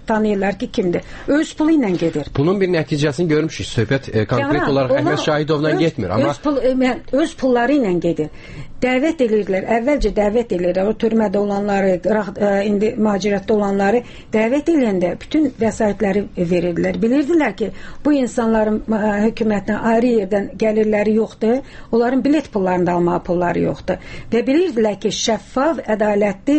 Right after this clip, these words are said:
Speaker 1: bir hesabat verən təşkilatdır. Onlar yüz dəfə yoxlayandan sonra ki, bu adam ədalətlidirmi, e,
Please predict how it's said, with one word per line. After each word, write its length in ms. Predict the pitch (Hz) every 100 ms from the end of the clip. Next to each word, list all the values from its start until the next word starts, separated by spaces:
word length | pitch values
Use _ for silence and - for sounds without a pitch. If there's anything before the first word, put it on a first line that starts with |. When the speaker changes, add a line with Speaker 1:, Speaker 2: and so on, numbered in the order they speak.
| 285
Speaker 1:
bir 200 | 247 240 -
hesabat 520 | 220 247 240 311 -
verən 240 | 190 170
təşkilatdır. 640 | 160 156 - 143 127 - - - - -
Onlar 260 | 233 277
yüz 320 | 247 349 311
dəfə 220 | 247 220 214
yoxlayandan 640 | 208 196 190 190 196 196
sonra 240 | 180 185 175
ki, 160 | 214
bu 80 | 196
adam 320 | 208 202 226
ədalətlidirmi, 880 | 214 202 190 185 - 269 330 240 165
e, 960 | - - - - - 208 202 196 175